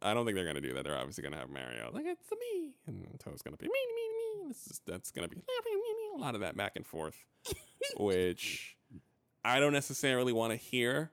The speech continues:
Speaker 1: for a coherent narrative. Again, as someone who was not raised on Mario, that sounds like gibberish. Them talking to each other sounds like nonsense. And if Mario didn't have all six Infinity Stones, I wouldn't care what he does.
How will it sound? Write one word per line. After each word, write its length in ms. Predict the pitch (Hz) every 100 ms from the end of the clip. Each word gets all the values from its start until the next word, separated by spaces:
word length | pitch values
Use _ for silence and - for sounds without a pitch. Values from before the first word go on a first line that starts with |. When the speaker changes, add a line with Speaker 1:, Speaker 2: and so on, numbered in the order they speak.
| _
Speaker 1:
for 180 | - 107
a 60 | 101
coherent 500 | - 120 127 101 92
narrative. 440 | 92 92 101 123
Again, 320 | - 107 110 98
as 160 | 98
someone 240 | - 101 120
who 80 |
was 120 | 104 95
not 280 | 95 82
raised 260 | 90 90 85
on 100 | 78
Mario, 540 | 80 80 82 80 85 - _ _ _
that 240 | 95 95 95
sounds 300 | 113 95 95
like 160 | 87
gibberish. 440 | 90 85 80 78 -
Them 240 | - 110 110
talking 340 | 117 101 95
to 120 | 110 101
each 80 |
other 160 | 98 95
sounds 260 | 92 92 92
like 140 | 85
nonsense. 600 | 80 90 98 80 78 - -
And 120 | 92 90
if 120 | 95
Mario 540 | 76 92 95 98 92
didn't 240 | 98 82 73
have 300 | 101 90 -
all 220 | 95 101
six 240 | - 104 -
Infinity 440 | 80 - 98 90
Stones, 440 | - 95 87 87 - _
I 100 | 80
wouldn't 360 | 87 98 95 110
care 160 | 104
what 260 | 87 73 98
he 60 |
does. 360 | 117 131 156 -